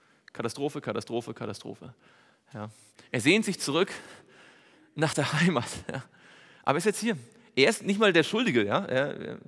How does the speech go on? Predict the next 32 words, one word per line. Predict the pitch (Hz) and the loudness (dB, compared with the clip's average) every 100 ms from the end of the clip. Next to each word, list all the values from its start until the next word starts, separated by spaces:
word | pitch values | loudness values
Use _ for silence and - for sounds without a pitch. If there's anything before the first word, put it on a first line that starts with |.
| - - _ - - | -20 -20 _ -18 -10
er | - | -6
ist, | 175 - | -6 -6
die | - - - | -10 -10 -10
Bibel | 151 190 | -6 0
sagt | 196 165 | 0 0
uns | |
nicht, | 175 | -4
dass, | 165 - | -4 -4
dass, | 139 - 117 | -6 -6 -12
dass, | 120 | -12
dass | 120 113 | -10 -2
er | 160 | -2
der | 160 | 0
größte | 127 123 | -4 -6
Sünder | 202 135 | -2 0
war. | |
Nein, | 131 220 | 0 -2
er, | 127 - - - _ - | -4 -8 -20 -20 _ -4
er | |
ist | 156 156 | -4 -2
eher | 190 180 - - _ _ _ _ - | -2 -2 -6 -20 _ _ _ _ 2
ein | 160 | 4
Mann | 180 165 | 6 6
Gottes, | 247 262 139 151 | 4 6 2 2
der | - 160 | 0 2
aber | 160 | 2
jetzt | 156 - 151 | 0 -2 -6
wie, | - | -2
ähnlich, | 175 180 147 | 0 0 -2
wie | 170 | 2
Daniel | 156 185 233 120 | 2 4 4 2
auch | - 170 - | 2 0 -4